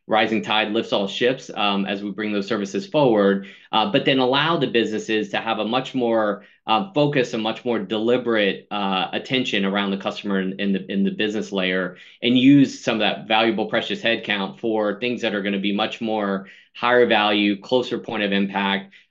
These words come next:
um, things that are really gonna drive productivity, rev-, revenue, and, and growth for the company, um, but have that really kind of live within the, uh, within the opcos themselves." So, um, it'll be a couple year journey. There's a lot of components that we'll have to, um,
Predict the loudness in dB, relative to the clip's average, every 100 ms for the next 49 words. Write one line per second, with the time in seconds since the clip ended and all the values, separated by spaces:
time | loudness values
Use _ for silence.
0 | -2 0 2 2 2 2 0 0 0 0
1 | 0 -2 -2 0 2 2 0 -2 -4 -2
2 | -4 -2 -2 0 -2 -4 -4 -2 0 0
3 | 0 0 -2 -6 -6 -2 -2 -2 -4 -6
4 | -4 -4 -2 -2 0 -2 -6 -20 _ 0
5 | 2 4 4 4 0 -2 -2 0 2 0
6 | 0 -2 -2 -2 -4 -6 -6 -4 -4 -4
7 | -4 -4 -4 -4 -4 -4 -4 -4 -2 -4
8 | -4 -6 -4 -8 -6 -6 -6 -2 0 0
9 | -2 -16 -12 -2 0 0 2 4 6 4
10 | 2 -2 0 2 4 2 2 0 0 -2
11 | -2 -2 0 0 0 -4 -10 -4 -4 -4
12 | -6 -6 -2 -4 -2 -2 0 0 0 -4